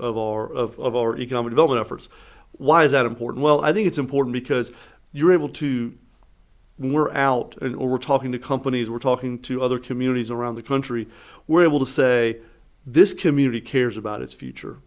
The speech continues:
This community cares about economic development. They support economic development, uh, both in terms of, of financial investment as investors,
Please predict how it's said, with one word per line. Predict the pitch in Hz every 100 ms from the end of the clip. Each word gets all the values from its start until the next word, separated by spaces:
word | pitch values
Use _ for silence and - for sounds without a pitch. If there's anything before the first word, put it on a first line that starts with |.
| _
This | 143 156
community | 202 160 -
cares | 247 175
about | - -
economic | - 123 135
development. | 120 139 - -
They | 143 160
support | 170 175 - 196 131 - - - - _ _ -
economic | 143 139 127 120 120
development, | 120 120 120 113 117 107 - -
uh, | 123 117
both | 113 127 123
in | 117
terms | 135 113
of, | 117 113 143
of | 117 110 - -
financial | 135 120 135 143 135
investment | 127 131 139 120
as | 110
investors, | 110 123 - 131